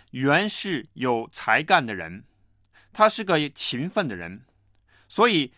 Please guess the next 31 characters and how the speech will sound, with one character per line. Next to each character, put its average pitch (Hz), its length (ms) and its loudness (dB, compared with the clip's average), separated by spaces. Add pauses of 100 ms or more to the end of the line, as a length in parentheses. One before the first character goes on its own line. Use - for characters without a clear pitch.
(120)
所 160 240 0
罗 226 100 4
门 190 360 0
让 185 120 6
他 175 140 -2
管 156 320 0
理 117 220 -4 (200)
约 240 300 0
瑟 202 240 -2
家 135 220 2
的 110 200 -4
所 147 380 -6
有 104 200 -6
奴 87 180 -14
工。 135 280 -6 (720)
这 247 120 -2
个 190 220 2
约 240 260 2
瑟 196 260 -2
家 127 380 0 (260)
可 - 140 -8
是 139 140 -6
非 190 240 -4
同 143 200 -8
小 113 240 -2
可 90 180 -10
的， 87 200 -10 (600)
这 220 140 4
约 220 260 0
瑟 226 220 0
家 151 320 4